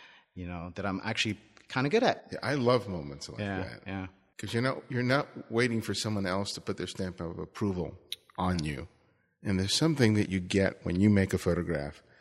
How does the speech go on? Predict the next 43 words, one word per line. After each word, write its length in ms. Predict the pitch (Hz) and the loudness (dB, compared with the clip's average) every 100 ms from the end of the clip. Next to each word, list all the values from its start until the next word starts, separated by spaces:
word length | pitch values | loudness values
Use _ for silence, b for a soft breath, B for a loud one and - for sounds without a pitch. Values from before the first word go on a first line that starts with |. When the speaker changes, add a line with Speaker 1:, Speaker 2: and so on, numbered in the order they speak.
| b b b | b b b
Speaker 2:
and 240 | 113 101 98 | -2 0 2
you 100 | 95 | 0
know 600 | 92 98 101 98 85 101 _ | 0 2 2 0 -2 -10 _
that 140 | - - | -8 -2
you're 360 | 90 87 82 - B B _ - | 0 0 0 -6 B B _ 0
at 180 | 95 | 2
the 80 | - | 0
top 360 | - - 135 135 | -4 2 2 4
of 100 | 117 | 2
your 100 | 104 | 2
skill 220 | - 110 | 2 4
level 280 | 101 95 82 | 4 2 2
at 120 | 82 | 2
that 180 | 82 - | 0 -2
given 260 | - - 87 | -2 -4 -4
Speaker 1:
Mm-hmm, 120 | 101 | -4
Speaker 2:
point. 160 | 90 - | -6 -8
Speaker 1:
mm-hmm. 260 | 104 98 101 101 _ - | -10 -6 -8 -8 _ -4
Speaker 2:
And, 380 | 92 90 85 92 - B - | 0 0 -2 -6 -14 B 2
and 100 | 131 | 6
not 160 | 147 | 8
only 220 | 170 139 113 | 8 8 8
that, 220 | 107 - | 6 2
but 100 | - | -2
that 140 | 80 | -2
you've 180 | 92 90 | -2 -6
challenged 480 | - 104 101 92 - | -2 2 2 0 -2
yourself 420 | - - - - - | -4 -4 -4 -8 -10
and 100 | 87 | -6
that 80 | 85 | -4
you 120 | 80 | -4
were 120 | 78 | -4
able 260 | - 85 82 | -2 -4 -4
to 120 | - | -6
achieve 340 | 78 - 85 80 | -8 -6 -6 -6
it. 100 | 60 | -6
And 80 | 62 | -10
I 60 | |
think 220 | - 110 110 | -6 -6 -4
there's 200 | 90 - | -2 -2
something 340 | 95 90 82 | -2 -4 -2
really 340 | 90 104 98 | 0 2 2
gratifying 760 | 87 90 80 82 - 65 65 - | 0 -2 -2 -4 -8 -8 -10 -12